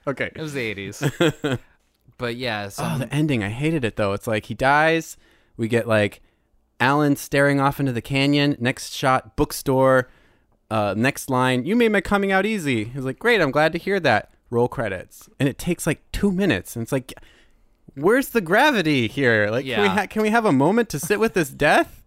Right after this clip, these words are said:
Speaker 1: Like, what the fuck?
Speaker 2: Like, what did he do with the body?
Speaker 1: Yeah.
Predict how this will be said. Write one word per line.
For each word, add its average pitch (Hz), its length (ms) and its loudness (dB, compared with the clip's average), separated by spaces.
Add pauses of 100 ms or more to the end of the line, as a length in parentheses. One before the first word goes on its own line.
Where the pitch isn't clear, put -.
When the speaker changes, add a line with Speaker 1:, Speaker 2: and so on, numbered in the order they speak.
(600)
Speaker 1:
Like, - 120 -12
what 220 80 -8
the 190 100 -6
fuck? 214 460 -4
Speaker 2:
Like, 139 100 -6
what 139 80 -4
did 147 120 -4
he 147 80 -6
do 143 140 -8
with 151 120 -8
the 143 60 -16
body? 139 440 -2 (600)
Speaker 1:
Yeah. 262 480 4